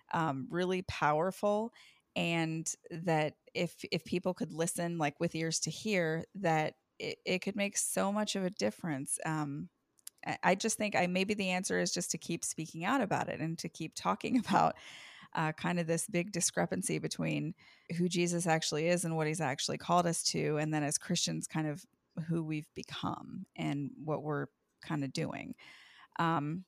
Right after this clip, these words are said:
but I really appreciate, I just wanna say I, I appreciate you quite a bit. I think this is a really important topic of conversation. Like, we don't always get into, like, the church and quite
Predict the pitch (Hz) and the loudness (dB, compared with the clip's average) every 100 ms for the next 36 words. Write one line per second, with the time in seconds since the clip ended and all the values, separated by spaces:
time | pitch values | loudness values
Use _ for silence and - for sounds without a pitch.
0 | - - 180 202 214 269 254 - 180 - | -8 0 6 6 6 6 4 4 0 2
1 | 156 156 - 175 185 180 143 - - 165 | 2 2 0 0 2 4 4 2 2 2
2 | 165 - 170 170 165 - 160 160 156 165 | 0 -2 -2 0 0 0 0 0 0 -4
3 | - _ - 156 170 - 135 107 - 254 | -8 _ -2 2 2 2 2 2 2 2
4 | 262 262 262 190 185 175 175 185 175 170 | 2 0 0 -2 0 2 2 0 -2 0
5 | 160 160 143 170 170 170 160 - 160 156 | 0 -2 -4 -4 -4 -4 -6 -4 -2 0
6 | - 165 160 156 175 196 196 165 165 180 | 0 0 0 -2 0 0 2 2 4 4
7 | 202 170 156 160 - 160 156 147 143 - | 2 2 2 0 0 0 2 0 -2 -2
8 | 175 - - 165 156 - - 156 151 151 | -2 0 2 2 2 2 2 2 -2 -4
9 | - - - - - - 175 165 | -10 -20 -20 -20 -8 4 4 4